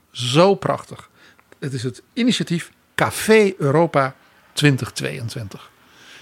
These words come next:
Geïnspireerd door de schrijver George Steiner. Die namelijk geboren was in Neuilly in negentien negenentwintig.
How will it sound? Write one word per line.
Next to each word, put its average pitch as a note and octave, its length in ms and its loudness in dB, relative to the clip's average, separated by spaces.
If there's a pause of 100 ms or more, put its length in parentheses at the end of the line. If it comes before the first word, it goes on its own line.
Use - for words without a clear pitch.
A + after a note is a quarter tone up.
Geïnspireerd C#3+ 840 -2 (320)
door F3+ 220 2
de C3+ 80 -2
schrijver F3+ 540 0 (140)
George C#3+ 500 2
Steiner. G#3+ 760 -2 (2000)
Die D3+ 160 0
namelijk C3+ 280 -2
geboren F#3 480 2
was - 420 -4 (340)
in D#3 180 4
Neuilly C#3+ 500 2
in F3 100 -2
negentien D3+ 280 0
negenentwintig. C3 920 -6